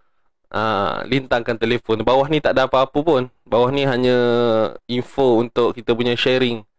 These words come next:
Sharing tajwid ni pukul berapa dan sebagainya. Macam kat T V tu, <laughs> kat bawah. Ah, kalau besar nanti, ah, pelik lah rupanya pula nanti. Ah, cuba lintangkan telefon tu. Ah, tengok.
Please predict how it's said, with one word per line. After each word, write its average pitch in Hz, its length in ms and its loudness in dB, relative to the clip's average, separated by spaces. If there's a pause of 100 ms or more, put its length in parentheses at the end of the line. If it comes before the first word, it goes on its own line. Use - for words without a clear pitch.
(580)
Sharing 117 240 -2
tajwid 117 400 -2
ni 135 240 0
pukul 113 320 -4
berapa 131 320 0
dan 113 160 0
sebagainya. 107 640 -8
Macam 131 240 -4
kat 139 160 -2
T 160 160 0
V 143 240 0
tu, 131 80 -2 (220)
<laughs> - 260 -20
kat 147 80 0
bawah. 127 320 2 (560)
Ah, 104 160 -6
kalau 120 240 0
besar 131 400 0
nanti, 139 560 -4 (720)
ah, 101 640 -4
pelik 127 320 -2
lah 110 160 -2
rupanya 117 480 -2
pula - 160 0
nanti. 117 320 -6 (320)
Ah, 95 160 -8
cuba 143 240 2
lintangkan 123 480 -2
telefon 120 480 0
tu. 143 160 0 (320)
Ah, 95 240 -12
tengok. 92 320 -8